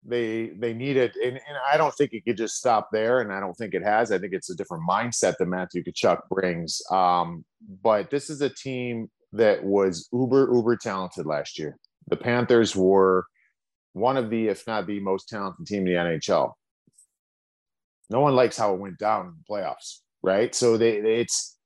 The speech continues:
is this team as talented as last year? I'd say no, but they got a need here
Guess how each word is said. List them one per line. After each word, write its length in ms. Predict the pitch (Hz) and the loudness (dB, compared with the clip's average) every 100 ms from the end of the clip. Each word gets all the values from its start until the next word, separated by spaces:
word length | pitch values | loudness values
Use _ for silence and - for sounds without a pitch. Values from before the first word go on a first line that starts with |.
| _ _ _ - | _ _ _ -8
is 360 | - 123 127 107 | -4 0 0 2
this 280 | 165 170 | 2 0
team 560 | - - 151 139 127 117 _ _ _ _ - | -6 -6 -4 -2 -4 -8 _ _ _ _ -6
as 340 | 110 117 110 | -4 -2 -4
talented 720 | - 117 135 147 123 147 147 | -10 -8 -4 -4 -4 0 0
as 240 | 131 117 104 | 0 -6 -2
last 360 | 107 110 - | -2 -2 -6
year? 300 | 117 120 135 _ _ _ | -6 -6 -6 _ _ _
I'd 220 | - 120 117 | -6 -6 -2
say 200 | 117 107 | -2 -2
no, 340 | 104 82 62 _ _ _ _ _ | -4 -6 -6 _ _ _ _ _
but 140 | 117 95 | -4 0
they 160 | 123 | 0
got 260 | 107 131 127 | 2 2 4
a 100 | 117 | 2
need 520 | 101 123 147 151 127 | -2 -6 -2 -2 -4
here 420 | 95 104 101 90 | -6 -4 -4 -4